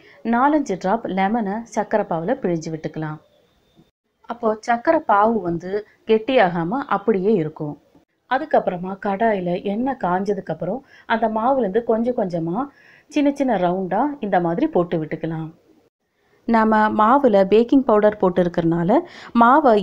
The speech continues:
எண்ணெயில பொரிக்கிறதுக்கு போட்ட உடனே உப்பிட்டு அப்படியே பெருசா வந்துரும். ஸ்டவ்வை மீடியம் ஃப்ளேம்லயே வச்சிருக்கணும். ரொம்ப சிம்மில் வச்சா மாவு வந்து நிறைய எண்ணெய் குடிச்சிரும்,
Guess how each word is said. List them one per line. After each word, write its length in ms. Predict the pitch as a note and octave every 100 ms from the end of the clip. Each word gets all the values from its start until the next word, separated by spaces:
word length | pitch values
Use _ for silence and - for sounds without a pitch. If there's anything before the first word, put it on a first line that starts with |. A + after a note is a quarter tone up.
| G3
எண்ணெயில 280 | A#3 C#4+ C4 B3
பொரிக்கிறதுக்கு 380 | G3 G#3 G#3+ F#3+ -
போட்ட 240 | A#3 A#3
உடனே 320 | F#3+ E3+ E3+ F#3+
உப்பிட்டு 640 | G#3 A3+ A#3 C#4 A3+ G#3+ A3+
அப்படியே 200 | G3 G#3+
பெருசா 280 | E3 E3 G3 E3
வந்துரும். 360 | D#3 D#3 D#3 - _ _ _ _ _ _ _ _ _ -
ஸ்டவ்வை 360 | - C#4 D#4 D4 A3+
மீடியம் 360 | A#3 C4+ B3+
ஃப்ளேம்லயே 400 | A3+ G3+ G3+ G3+ F#3+
வச்சிருக்கணும். 560 | E3+ F#3 E3+ F#3 B3 E4 - -
ரொம்ப 360 | C4+ C#4+ F4 F4+
சிம்மில் 360 | A#3+ A#3+ B3 G3+
வச்சா 300 | F#3 G#3 G#3
மாவு 380 | F#3+ F#3+ A#3 A#3
வந்து 280 | F#3+ F3+ F#3+
நிறைய 340 | F3 F3 G3 F3+ F3
எண்ணெய் 220 | G#3+ G#3+
குடிச்சிரும், 420 | E3 - F#3+